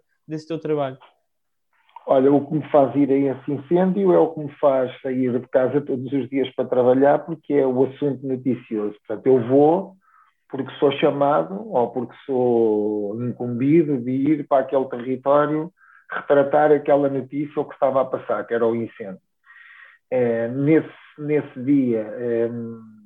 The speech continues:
Speaker 2: eu já tinha estado num incêndio de manhã, saio desse incêndio de manhã numa outra zona, portanto, noutro concelho do Distrito de Viseu, que é Castro Daire,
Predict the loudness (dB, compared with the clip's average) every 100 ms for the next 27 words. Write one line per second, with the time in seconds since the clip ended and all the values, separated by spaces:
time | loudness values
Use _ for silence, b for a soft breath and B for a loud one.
0 | _ _ -8 0 0 0 -4 -4 2 2
1 | 2 0 -2 -2 -6 -8 -6 -6 -4 -2
2 | 0 0 -2 -8 _ 0 2 2 2 0
3 | -4 -12 -8 -4 -4 -4 -6 -6 -6 -6
4 | -8 -4 0 2 2 0 -4 0 0 0
5 | -4 -10 -12 -8 -8 -8 -8 -8 -6 -6
6 | -4 -6 -10 -12 -10 -6 -4 2 2 2
7 | -4 -4 -4 -4 -6 0 0 0